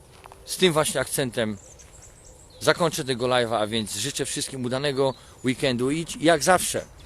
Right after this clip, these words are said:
jeżeli chce-, chcielibyście popracować nad pewnością siebie, nad koncentracją,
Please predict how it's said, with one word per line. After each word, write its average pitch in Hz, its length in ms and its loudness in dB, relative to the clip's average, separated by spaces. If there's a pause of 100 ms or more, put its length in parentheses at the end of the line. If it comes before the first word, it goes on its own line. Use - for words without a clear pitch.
(420)
jeżeli 156 260 2
chce-, 160 280 0
chcielibyście 139 800 -4 (400)
popracować 143 680 0
nad 120 360 -2 (300)
pewnością 156 480 -2
siebie, 123 440 -2
nad 110 200 -8
koncentracją, 139 1000 -2